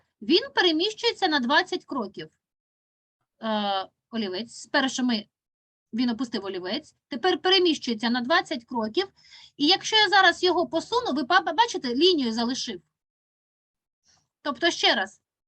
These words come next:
двадцять кроків він зробив, а далі він має повернутися. І запам'ятайте, щоб повернутися під прямим кутом, це дев'яносто градусів. Раз, бачите, він повернувся.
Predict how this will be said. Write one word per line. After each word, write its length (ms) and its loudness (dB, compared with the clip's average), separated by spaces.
двадцять 440 0
кроків 300 -2
він 140 0
зробив, 420 -2
а 100 2
далі 420 4
він 100 2
має 260 4
повернутися. 800 -2
І 140 -8
запам'ятайте, 720 -2
щоб 240 -8
повернутися 640 -2
під 200 -12
прямим 340 -2
кутом, 400 -4
це 100 -4
дев'яносто 680 -2
градусів. 520 -4
Раз, 460 2
бачите, 400 0
він 140 2
повернувся. 680 -2